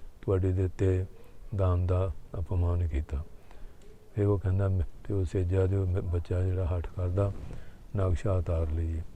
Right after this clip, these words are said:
ਕਹਿੰਦੇ, "ਕੱਢ ਲਾ ਨਦੀ 'ਚੋਂ।" ਜਿਲੇ ਦੇਖਿਆ, <clears throat> ਉੱਥੇ ਫਿਰ ਬੇਅੰਤ ਸੇਜਾਂ ਸੀ, ਇੱਕ ਹੱਥ ਆਈ, ਬਾਕੀ ਰੁੜ ਗਈ।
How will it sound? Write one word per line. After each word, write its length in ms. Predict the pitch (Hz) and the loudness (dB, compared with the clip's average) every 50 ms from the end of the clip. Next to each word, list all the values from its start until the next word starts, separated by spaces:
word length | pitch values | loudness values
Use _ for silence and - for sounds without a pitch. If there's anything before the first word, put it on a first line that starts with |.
| - - - - - - | -14 -12 -12 -10 -4 -2
ਕਹਿੰਦੇ, 240 | 104 104 107 113 | 0 0 0 0
"ਕੱਢ 220 | 104 95 98 104 107 | 0 0 2 2 2
ਲਾ 220 | 107 110 107 104 | 2 2 2 0
ਨਦੀ 320 | 98 95 95 90 95 92 90 | 0 0 0 0 0 0 -2
'ਚੋਂ।" 140 | 92 92 90 - - - - - - - - - - - - | -2 -4 -4 -6 -12 -14 -12 -12 -12 -12 -12 -16 -20 -8 -2
ਜਿਲੇ 280 | 104 98 95 101 101 98 | 0 2 2 4 4 4
ਦੇਖਿਆ, 500 | 98 98 92 - - 101 101 101 95 92 - - - - - - - - - - - - - - | 4 2 2 2 2 2 2 2 2 -2 -4 -10 -16 -14 -14 -14 -14 -14 -16 -16 -16 0 4 8
<clears throat> 320 | - 151 - 110 85 76 - - - - - - - - - - | 8 10 10 8 6 4 2 -2 -8 -12 -12 -12 -12 -8 -2 -2
ਉੱਥੇ 260 | 95 85 - 92 87 | 0 2 4 4 4
ਫਿਰ 180 | 76 90 90 85 - - - - - - | 4 4 2 0 -2 -6 -10 -10 -6 -2
ਬੇਅੰਤ 280 | 87 85 85 85 87 - | 0 2 2 0 0 -2
ਸੇਜਾਂ 440 | - - 92 90 92 95 90 90 90 | -2 0 0 2 2 2 2 2 2
ਸੀ, 200 | 90 98 95 92 - - - - - - - - - | 0 0 -2 -2 -6 -10 -14 -12 -12 -12 -12 -4 0
ਇੱਕ 220 | 92 92 - - | 0 0 2 2
ਹੱਥ 300 | 90 95 98 90 - - | 2 2 2 0 0 0
ਆਈ, 120 | 92 90 90 | 0 2 2
ਬਾਕੀ 360 | 85 85 87 85 82 - 90 | 2 2 0 0 0 0 0
ਰੁੜ 220 | 80 80 85 90 | 2 2 2 2
ਗਈ। 180 | 95 92 90 82 | 0 0 -2 -2